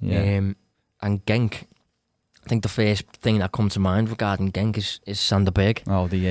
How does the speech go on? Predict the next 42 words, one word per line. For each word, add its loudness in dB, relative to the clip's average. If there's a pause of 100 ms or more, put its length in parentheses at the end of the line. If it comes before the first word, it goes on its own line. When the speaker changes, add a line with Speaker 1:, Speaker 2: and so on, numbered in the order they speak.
Speaker 1:
uh, 0
midfielder. -4 (160)
Speaker 2:
Yeah. 2
Speaker 1:
Yeah. -4
Speaker 2:
He -6
got -4
linked -2
with 2
Everton, 0
I 0
think, 2
didn't 0
he? -4
Speaker 1:
Yeah, 6 (200)
they, 6
um, 0 (420)
another, 2 (340)
I -8
say 2
another 4
Speaker 2:
<laughs> -20
Speaker 1:
Visagana 4
gay 4
replacement, 0
but 0 (480)
yeah, 4
the, 6
uh, 6 (460)
Speaker 2:
Norwegian, 4
isn't -2
he? 0
I -20
Speaker 1:
yeah, 6
Speaker 2:
think. -2
Speaker 1:
looks -2
a 6
very, 4 (180)
very 2
good -2
player 2
then. 4 (200)
Um, 2